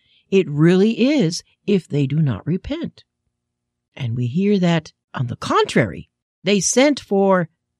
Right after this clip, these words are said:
Jeremiah and Baruch to be seized. But it says, "The Lord hid them." They could not find them. Let us continue reading from verse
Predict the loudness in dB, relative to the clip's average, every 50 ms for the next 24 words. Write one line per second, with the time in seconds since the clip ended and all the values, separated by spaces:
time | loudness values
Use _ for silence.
0 | _ -6 0 2 4 4 6 6 6 6 4 4 4 2 2 2 0 0 0 0
1 | 0 0 0 0 -2 0 2 4 4 4 2 0 -8 -10 -8 -6 0 0 2 2
2 | 2 2 2 2 2 2 2 0 -2 -10 -16 -20 _ _ _ _ _ _ _ _
3 | _ _ _ _ -8 -6 -6 -4 -4 -2 -2 0 2 0 0 -2 -6 -12 _ _
4 | _ -2 -2 0 0 0 2 2 2 2 2 0 -2 _ _ _ _ -2 0 0
5 | 0 -2 -6 -8 -10 -12 -16 _ _ _ _ _ _ _ _ _ _ _ -14 -8
6 | -8 -4 -2 -2 -2 -2 -2 0 2 4 4 4 2 0 -4 -8 -12 -18 _ _
7 | _ _ _ _ _ _ _ _ _ _ _ _ _ _ -8 -6 -2 -2 0 2
8 | 2 2 4 4 4 4 4 4 2 2 2 2 0 -2 -4 -6 -6 -4 -4 -2
9 | -2 -2 -4 -6